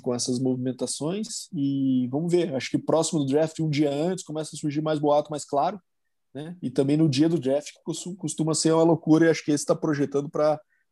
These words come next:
pra ser bastante movimentado nessa questão de trades aí.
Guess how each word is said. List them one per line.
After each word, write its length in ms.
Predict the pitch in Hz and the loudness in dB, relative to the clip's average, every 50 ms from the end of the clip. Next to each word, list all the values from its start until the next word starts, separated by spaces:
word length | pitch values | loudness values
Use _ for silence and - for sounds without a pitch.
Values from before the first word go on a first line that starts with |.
| _ - | _ -10
pra 100 | 131 135 | -10 -8
ser 140 | - - 143 | -6 -4 -4
bastante 400 | 135 139 - - 139 139 - 156 | -2 -4 -4 -4 -8 -6 -6 -4
movimentado 540 | 147 143 143 160 165 143 - 135 131 131 | -4 -2 -2 -2 -2 2 4 4 4 4
nessa 200 | 127 123 - 135 | 2 -2 -6 -8
questão 240 | - - 127 - 135 | -10 -10 -10 -8 -6
de 60 | 131 | -6
trades 420 | 131 - - 123 117 117 117 175 127 | -4 0 2 4 4 4 2 0 -2
aí. 120 | 104 107 | -4 -6